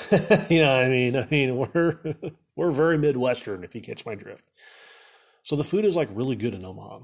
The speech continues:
So, like, you go to other states, it's like, "Eh, my expectations are pretty low." So, like, every time I go to, uh, Las Vegas, the food is usually, I think, is not great. And they're like, "Oh, this is, like, world-renowned chef Shikui Nakasuku or whatever." And it's like, "This tastes like dog shit."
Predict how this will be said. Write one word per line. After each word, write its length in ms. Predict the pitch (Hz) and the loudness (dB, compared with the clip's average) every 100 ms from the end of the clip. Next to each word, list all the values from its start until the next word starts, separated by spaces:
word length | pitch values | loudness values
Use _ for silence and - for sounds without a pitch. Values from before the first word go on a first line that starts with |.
| - _ _ _ _ - | -20 _ _ _ _ -6
So, 180 | 165 | 2
like, 160 | 156 147 | 2 4
you 120 | 160 | 2
go 120 | 170 | 2
to 80 | 180 | 2
other 180 | 139 123 | 2 0
states, 360 | - 151 135 107 | 0 0 0 -4
it's 140 | 101 | -8
like, 160 | 104 160 | -8 -8
"Eh, 480 | 160 160 156 151 143 - | -10 -6 -6 -6 -8 -12
my 300 | 175 165 165 | -12 -8 -6
expectations 640 | 151 117 107 104 110 95 | -4 -6 -6 -8 -8 -10
are 60 | 98 | -10
pretty 240 | 101 98 | -10 -8
low." 300 | 90 87 98 | -8 -10 -10
So, 180 | - 139 | -6 -2
like, 160 | 135 | 0
every 180 | 175 202 | 0 0
time 160 | 190 190 | 0 0
I 80 | 147 | 2
go 260 | 143 127 | 2 0
to, 120 | 117 | -2
uh, 160 | 110 98 | -2 -2
Las 240 | 95 104 - | -2 -2 -2
Vegas, 400 | 92 104 127 - | -6 -4 -4 -6
the 220 | 120 139 | -8 -6
food 240 | - 185 | -2 -2
is 100 | 123 | -2
usually, 500 | 104 98 98 95 104 _ _ - | -4 -8 -10 -10 -12 _ _ -12
I 120 | 104 | -10
think, 200 | 117 95 | -8 -10
is 120 | 85 87 | -12 -14
not 300 | 95 104 95 | -16 -14 -16
great. 420 | 98 101 - - _ _ _ _ _ _ | -16 -18 -18 -20 _ _ _ _ _ _
And 120 | 127 120 | -8 -4
they're 80 | |
like, 220 | 110 104 110 | -4 -4 -8
"Oh, 40 | |
this 220 | 117 - | -8 -8
is, 120 | 147 | -8
like, 180 | 143 127 | -8 -8
world-renowned 1600 | 101 110 135 143 147 147 143 _ _ _ 120 127 113 113 113 107 | -6 -4 -2 0 -2 -4 -10 _ _ _ -8 -4 -2 -2 -4 -6
chef 500 | - 120 107 104 - | -6 -4 -4 -6 -8
Shikui 680 | - - 117 - 143 131 117 | -6 -6 -8 -6 -4 -4 -4
Nakasuku 720 | 117 117 110 117 110 107 104 | -4 -6 -6 -4 -6 -8 -8
or 100 | 98 | -8
whatever." 220 | 101 98 | -6 -6
And 80 | 101 | -8
it's 120 | 95 | -10
like, 140 | 98 107 | -12 -12
"This 140 | 135 | -12
tastes 220 | 190 190 | -10 -10
like 180 | 202 123 | -10 -10
dog 240 | 98 95 | -12 -12
shit." 260 | - - | -12 -12